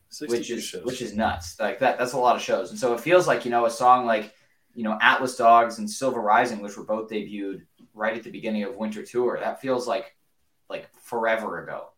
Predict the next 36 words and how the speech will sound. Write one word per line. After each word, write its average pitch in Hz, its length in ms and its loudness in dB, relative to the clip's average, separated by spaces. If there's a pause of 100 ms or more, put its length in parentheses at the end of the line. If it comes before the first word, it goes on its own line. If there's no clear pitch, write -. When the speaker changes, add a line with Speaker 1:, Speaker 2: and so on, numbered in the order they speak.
(720)
Speaker 2:
You 95 80 -16
know, 104 100 -6
Speaker 1:
It 117 120 0
absolutely 117 460 2
Speaker 2:
fifty-five 117 160 4
Speaker 1:
does. 90 140 -4
Speaker 2:
shows 123 280 4
ago. 104 200 -4
Speaker 1:
Yeah. - 80 -6
Speaker 2:
Like, - 420 -8
<laughs> - 760 -14
you 113 100 -6
know, 117 260 2
and 107 260 -2
Animal 135 340 2
was 120 140 0
debuted 120 440 -2
in 104 120 -4
June, 107 400 -4
but - 80 -12
that 110 180 -4
still 92 300 -4
even 90 160 -14
feels 82 300 -12
like - 140 -16
a - 60 -16
while - 260 -8
ago. - 160 -14 (880)
Speaker 1:
I 113 60 -4
mean, 101 140 -2
well, 110 140 0
they 92 140 0
played 120 280 2
it 90 100 -4
a 85 80 -12
ton. 98 340 -4